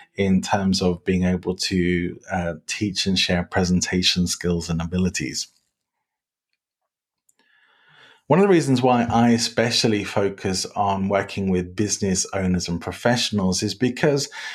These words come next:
we are now in an age where it's no longer really optional to be able to present and communicate yourself well in business environments.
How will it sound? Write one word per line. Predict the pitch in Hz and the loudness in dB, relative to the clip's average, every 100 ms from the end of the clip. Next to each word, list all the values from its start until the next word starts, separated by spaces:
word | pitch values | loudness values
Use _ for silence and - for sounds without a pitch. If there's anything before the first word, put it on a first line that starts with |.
| - - | -10 0
we | 160 | 2
are | |
now | 160 175 202 190 | 4 2 2 2
in | 147 143 | 2 2
an | 127 120 117 | 4 4 6
age | 117 117 107 | 6 4 0
where | 95 110 107 107 104 104 - _ _ _ 131 | -2 -2 0 -2 -4 -6 -12 _ _ _ -2
it's | 127 - | -2 0
no | 135 160 | 2 2
longer | 147 143 123 113 | 2 2 2 2
really | 107 104 101 - | 2 0 -2 -4
optional | 98 - - 95 87 80 | -6 -4 -2 0 0 -2
to | 98 | -4
be | 90 95 | 0 2
able | 92 92 | 2 -2
to | 92 | -6
present | 95 92 90 92 92 | -2 -2 2 0 0
and | 95 90 | -6 -8
communicate | - 95 98 95 92 92 87 - | 0 2 2 2 0 -2 -4 -4
yourself | - - 92 87 - | -6 0 0 -2 -2
well | 82 76 - | -2 -2 -4
in | 101 98 95 | -2 -2 0
business | 101 95 90 - | -2 -2 -6 -4
environments. | 90 85 113 120 90 - - - | -2 0 2 2 2 -4 -12 -14